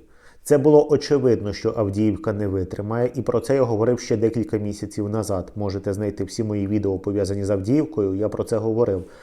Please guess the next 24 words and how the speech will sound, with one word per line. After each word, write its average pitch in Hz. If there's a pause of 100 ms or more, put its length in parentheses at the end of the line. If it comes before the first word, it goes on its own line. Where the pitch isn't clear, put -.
(320)
Но 131
тим 170
не 175
менш, 113
я 117
зараз 123
не 127
про 127
це. 92 (440)
Я 127
про 135
те, 156
що 139
від 123
паніки 143
нічого 131
не 127
міняється. 110
Це 143
дуже 151
потужна 139
форма 131
енергетичного 110
вампіризму. 104